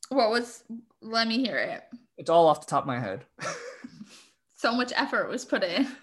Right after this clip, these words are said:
Speaker 2: So much effort was put in. I've thought some of these questions out. I did not think of twenty-five
Speaker 1: Mm.
Speaker 2: questions, though.
Speaker 1: <laughs> Um, I don't know. I feel like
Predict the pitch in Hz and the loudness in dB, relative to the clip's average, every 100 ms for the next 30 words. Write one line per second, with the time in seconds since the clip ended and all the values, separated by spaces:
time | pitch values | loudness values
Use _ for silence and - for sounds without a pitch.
0 | _ - - 285 302 302 262 247 247 226 | _ 0 10 10 12 8 10 6 6 -2
1 | 220 - 214 196 190 196 - 233 269 277 | -2 2 2 4 0 0 4 6 6 6
2 | 277 - 208 175 143 135 143 127 113 117 | 6 6 4 4 2 2 0 0 -4 -4
3 | 98 - 156 170 170 160 - 170 143 123 | -2 2 0 2 0 0 -2 -4 -2 -2
4 | - 170 131 240 110 123 113 - - - | -2 -2 2 2 2 -2 -4 -6 -12 -16
5 | - 302 285 233 - - - _ - - | -4 0 0 -2 -6 -6 -8 _ -20 -20
6 | _ _ _ _ - 269 269 269 277 311 | _ _ _ _ 4 6 8 6 2 -2
7 | 285 - _ _ _ _ _ _ _ - | -8 -16 _ _ _ _ _ _ _ 0
8 | 330 302 220 254 294 320 392 339 - | 2 6 4 4 0 0 -2 -4 -8